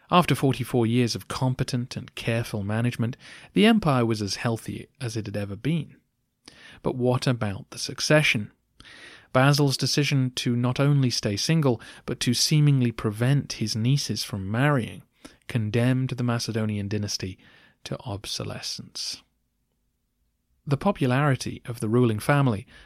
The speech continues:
had saved Basil. It had ensured that Phocas and Zimisces could never lay a hand on him. But whether he fully thought it through or not, his decision to have no successor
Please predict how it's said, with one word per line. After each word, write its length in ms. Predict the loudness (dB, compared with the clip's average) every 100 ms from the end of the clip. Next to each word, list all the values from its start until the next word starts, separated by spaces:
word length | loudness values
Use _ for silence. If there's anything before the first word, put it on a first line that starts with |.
| -4
had 160 | -4
saved 600 | 0 2 2 2 0 -8 -18 -6
Basil. 480 | -2 -2 -4 -8 -16 -20 -20 -20 -20 -10
It 100 | -4
had 100 | 2
ensured 500 | 4 4 6 6 6
that 120 | 4 -4
Phocas 640 | 0 0 0 -2 -2 -6
and 140 | -8
Zimisces 720 | -8 -6 -6 -6 -6 -6 -6 -12 -20 _
could 180 | -4 2
never 300 | 2 2 0
lay 220 | -2 -2
a 60 | 0
hand 280 | 0 0
on 120 | 0 -4
him. 200 | -12 -16 _ _ _ _ _ -20 -20 -6
But 120 | 2
whether 260 | 4 6 6
he 120 | 4
fully 280 | 2 0 0
thought 240 | 0 -4
it 80 | -4
through 220 | 0 2
or 100 | 2
not, 320 | -2 -6 -12 _ _ -20 _
his 160 | -4
decision 460 | -2 0 2 2 0
to 100 | 0
have 260 | -2 -4 -2
no 180 | 0 0
successor 720 | -2 -6 0 0 0 -2